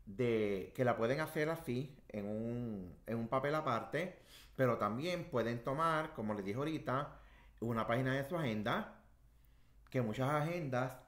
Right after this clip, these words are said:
tienen espacio con sus horas, y entonces usted puede escribir allí a qué hora voy a hacer tal tarea,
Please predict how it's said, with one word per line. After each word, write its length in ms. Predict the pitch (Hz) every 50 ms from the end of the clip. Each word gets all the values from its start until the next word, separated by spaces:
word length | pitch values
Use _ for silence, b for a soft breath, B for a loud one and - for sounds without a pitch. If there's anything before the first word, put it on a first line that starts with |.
| - -
tienen 680 | - 117 127 147 151 139 127 123 135 147 151 - - -
espacio 1000 | - 104 104 - - - - 165 165 170 170 - 117 113 117 135 147 147 B B B B B B B B B B B B B B B B -
con 240 | - 139 135 135 131
sus 220 | - 180 - - -
horas, 460 | - 135 123 113 113 127 151 185 180 - - - - - - _ - - _ - - - - b b b b b b b b b b b b b b b b - - - - - _ _ - - -
y 120 | - 120 127
entonces 420 | 120 104 - 139 156 170 170 165
usted 260 | 143 127 - 127 110 -
puede 140 | 120 123
escribir 360 | 127 127 - 147 135 151 147 156
allí 460 | 156 151 190 196 190 175 175 175 175 -
a 140 | 117 113
qué 140 | - - 127
hora 220 | 127 139 147 143 127
voy 160 | 120 117 117
a 40 | 117
hacer 380 | - 131 127 127 - - - -
tal 300 | 135 127 135 135 - -
tarea, 580 | 175 165 143 120 113 117 135 165 190 185 -